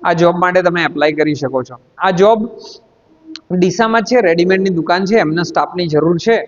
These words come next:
તો તમારી પાસે જો સ્કિલ હોય, આવડત હોય ને તમને ફાવે છે, તો હું શું કરું છું?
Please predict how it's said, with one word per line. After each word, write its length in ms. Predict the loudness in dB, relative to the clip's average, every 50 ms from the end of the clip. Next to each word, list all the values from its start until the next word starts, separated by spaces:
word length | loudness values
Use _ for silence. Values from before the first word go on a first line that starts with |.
| _ _ -20 _ _ _ -10
તો 60 | -8
તમારી 400 | -4 -4 -2 0 0 0 0 0
પાસે 280 | 0 0 0 0 0
જો 100 | 0 0
સ્કિલ 400 | 0 -2 -2 -4 0 0 2 2
હોય, 240 | 2 2 2 0 0
આવડત 480 | 0 2 0 0 2 4 2 2 2 2
હોય 120 | 2 2
ને 80 | 2 0
તમને 220 | -4 -4 -4 -6
ફાવે 360 | -6 -2 -2 -2 0 0 0
છે, 200 | 0 0 0 -2 -2 -2 -2 -2 0 0 -2 -2 0
તો 160 | 2 2 2
હું 340 | 2 -2 -2 -2 0 0 0
શું 160 | 0 0 0
કરું 300 | 2 2 2 2 0 0
છું? 180 | -2 -6 -8